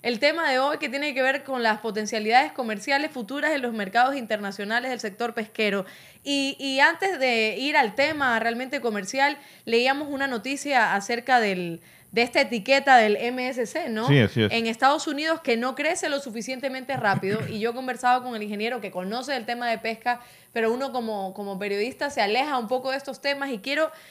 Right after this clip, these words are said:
Speaker 1: quiero conocer de parte de usted cómo es el comportamiento, por ejemplo, que tienen en Estados Unidos en cuanto al consumo sostenible. ¿A qué se refiere el consumo s-, sostenible y cómo los ciudadanos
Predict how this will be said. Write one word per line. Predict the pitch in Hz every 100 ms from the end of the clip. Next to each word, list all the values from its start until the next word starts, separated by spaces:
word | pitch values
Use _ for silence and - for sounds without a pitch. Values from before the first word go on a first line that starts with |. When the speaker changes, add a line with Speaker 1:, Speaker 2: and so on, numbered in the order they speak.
| - -
Speaker 1:
quiero | 311 359
conocer | 339 277 262 302 294 320
de | 262 254
parte | 269 285 320
de |
usted | 240 214 - 294 254 214 - - -
cómo | 285 311 381
es |
el | 330
comportamiento, | 294 247 240 240 254 294 311
por | 254
ejemplo, | 254 269 269 277
que | 254
tienen | 220 240 240
en | 233
Estados | 220 220 269 294
Unidos | 285 277 294
en | 311
cuanto | 240 220 214
al | 196
consumo | 214 202 311 330
sostenible. | 320 269 180 202 226 294 214 180 165 - -
¿A | - 240 -
qué | 359
se | 415 480
refiere | 302 277 269 247 233
el | 233 226
consumo | 214 202 269 294 320 -
s-, | -
sostenible | - 233 220 214 240 285 214 196
y | 202 226
cómo | 190 277 311
los | 330 302
ciudadanos | 254 226 247 277 311 302